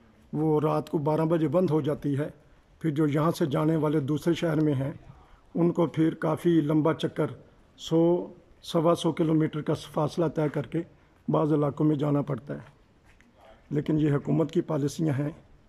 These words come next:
कि उन्होंने इस दरिया के ऊपर क्यों पुल, ब्रिज नहीं बनाया। अगर जब भी मालूमात हुई तो आपको और मालूमात दी जाएंगी। अब ये दूसरी तरफ की सीढ़ियाँ हैं नाज़रीन, पहले मैंने,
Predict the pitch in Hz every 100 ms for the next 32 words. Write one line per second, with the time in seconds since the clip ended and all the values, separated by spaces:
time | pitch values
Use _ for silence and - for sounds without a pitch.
0 | - _ - - - 285 160 165 151 143
1 | 165 - - _ _ _ _ _ _ _
2 | _ _ _ 165 151 143 156 151 151 143
3 | 160 - 156 - - _ _ _ _ _
4 | _ _ _ _ _ 196 185 190 - -
5 | - _ _ _ - 185 170 - - -
6 | _ 151 135 160 143 156 151 139 139 131
7 | 135 - - _ _ _ _ - _ _
8 | _ - - _ - 143 151 131 131 143
9 | 143 170 151 143 147 147 - 156 160 151
10 | 139 - 147 143 147 143 143 147 143 127
11 | 143 143 147 160 - - - - 143 143
12 | 147 147 - 165 156 156 - - 151 151
13 | 151 147 139 131 151 156 - - - -
14 | - - 143 143 147 139